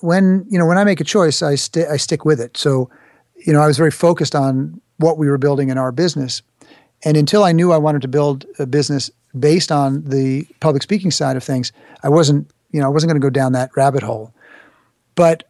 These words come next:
when I put people on stage and started coaching them, I, I, I couldn't not do it.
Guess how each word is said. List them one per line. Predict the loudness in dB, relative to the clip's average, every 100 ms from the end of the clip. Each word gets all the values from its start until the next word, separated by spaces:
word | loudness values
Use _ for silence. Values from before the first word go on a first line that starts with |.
| _
when | -2 2 4
I | 2
put | 0 -2 -2
people | -2 0
on | 0
stage | 0 0 0 -2
and | -4
started | -2 -4 -2
coaching | 0 0 2 0
them, | 0 -2 _ _ _ _ _ _ _ _ -2
I, | -2 0
I, | 0 0 -4 _ _ _ _ _ -20 -20 _ -10 -6 -2
I | -4 -2
couldn't | 0 2 4
not | 4 4 2 -2 -2
do | 0 0
it. | -2 -14